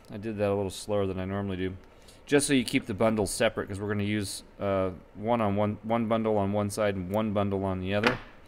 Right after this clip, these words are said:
And now I can easily take one bundle and set it aside.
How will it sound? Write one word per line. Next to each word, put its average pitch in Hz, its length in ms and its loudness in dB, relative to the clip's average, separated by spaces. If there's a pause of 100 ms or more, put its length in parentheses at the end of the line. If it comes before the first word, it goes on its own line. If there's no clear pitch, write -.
(640)
And 98 80 -6
now 107 140 0
I 104 80 2
can 98 300 -6
easily 98 500 -2 (1400)
take 98 400 -2 (720)
one 110 220 0
bundle 98 300 0
and 95 100 -2
set 104 200 0
it 92 100 -2
aside. 117 480 2